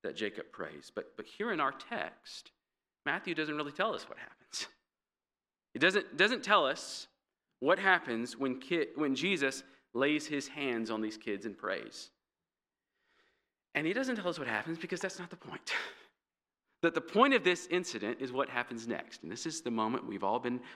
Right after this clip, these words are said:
waiting for. The disciples rebuked the people for bringing their kids to Jesus.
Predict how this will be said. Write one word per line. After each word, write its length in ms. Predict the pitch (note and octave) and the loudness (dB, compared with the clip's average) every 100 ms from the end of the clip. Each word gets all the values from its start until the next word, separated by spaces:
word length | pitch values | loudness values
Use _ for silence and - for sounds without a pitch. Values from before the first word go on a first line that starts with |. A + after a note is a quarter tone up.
| - | -4
waiting 260 | A#2+ A#2+ F#2 | 0 0 -2
for. 340 | - - - - - - - _ | -8 -10 -10 -12 -16 -16 -18 _
The 60 | G2 | -6
disciples 640 | F#2+ - D3+ D3 C#3+ C3 - _ | -4 0 0 2 -2 -2 -10 _
rebuked 720 | - G2+ - B2+ A#3+ - - - | -4 -4 0 2 2 2 -2 0
the 80 | |
people 460 | D3 C#3 A2 E2+ B2 - _ _ _ | -2 -4 -4 -4 -6 -10 _ _ _
for 80 | C#3+ | -2
bringing 400 | A#2+ A#2+ A#2+ C3 | 2 2 2 0
their 100 | C3 | -2
kids 300 | C3 A2 - | -2 -4 -4
to 120 | - | -4
Jesus. 640 | - A3 - - - - | -2 -2 -4 -8 -8 -8